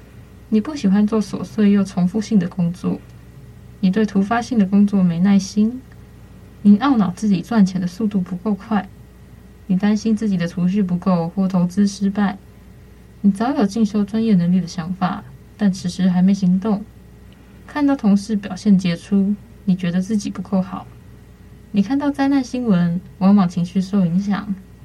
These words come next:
气候阴雨潮湿，这会让你的心情低档？那我们这边来做一个结果分析。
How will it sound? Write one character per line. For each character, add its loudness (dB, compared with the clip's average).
气 -4
候 0
阴 0
雨 0
潮 -8
湿， 0
这 -6
会 -2
让 4
你 2
的 -2
心 0
情 2
低 0
档？ -2
那 -4
我 2
们 6
这 -4
边 2
来 4
做 0
一 0
个 -2
结 -4
果 -6
分 0
析。 -2